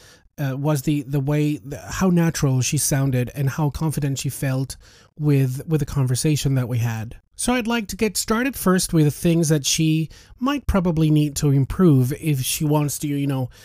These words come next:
improve her communication skills. The first one is when she talked about what she liked doing. She said this.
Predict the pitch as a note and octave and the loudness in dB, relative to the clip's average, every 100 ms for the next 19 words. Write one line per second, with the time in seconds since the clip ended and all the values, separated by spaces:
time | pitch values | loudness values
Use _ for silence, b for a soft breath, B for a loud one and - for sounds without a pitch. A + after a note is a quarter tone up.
0 | b b D#3+ - F3+ D#3 D#3 D3+ D3 b | b b -2 2 4 4 4 4 0 b
1 | b - F3 C#3 C3+ A#2+ B2+ - C4 A2+ | b -2 2 2 2 0 -2 -2 -6 -8
2 | - - _ G#3 - D4 D4+ D4 C#4+ - | -12 -18 _ -6 0 0 2 0 0 0
3 | F#3 F3+ E3 E3+ D#3+ F3 - - G#3+ - | 2 2 2 0 2 0 -4 -2 -2 -2
4 | E3+ D#3 D3 C#3 D3 C#3+ C#3 - D3+ C3+ | 0 0 0 -4 -2 0 0 0 0 2
5 | C3 - F#3+ E3 C#3 G3+ D#3+ G#2+ F2+ - | 0 -2 -10 -6 2 2 2 -2 -8 -6
6 | - - F#3+ G#2+ G#2+ D2+ - - | -4 -2 -2 -2 -8 -10 -10 -10